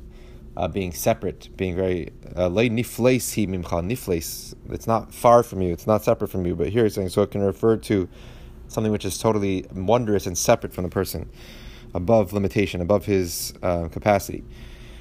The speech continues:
V'hanun, and the last letter of Aaron's name, the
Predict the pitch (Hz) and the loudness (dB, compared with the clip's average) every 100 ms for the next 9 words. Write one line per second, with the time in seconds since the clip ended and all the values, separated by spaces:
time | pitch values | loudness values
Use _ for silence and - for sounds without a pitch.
0 | - - 95 101 95 107 202 240 131 135 | -18 -10 0 2 4 6 6 6 4 0
1 | - 104 104 107 143 135 120 110 107 107 | -2 0 4 6 6 4 2 4 4 2
2 | 104 104 101 95 92 98 95 95 92 90 | 4 4 4 0 0 0 2 2 2 0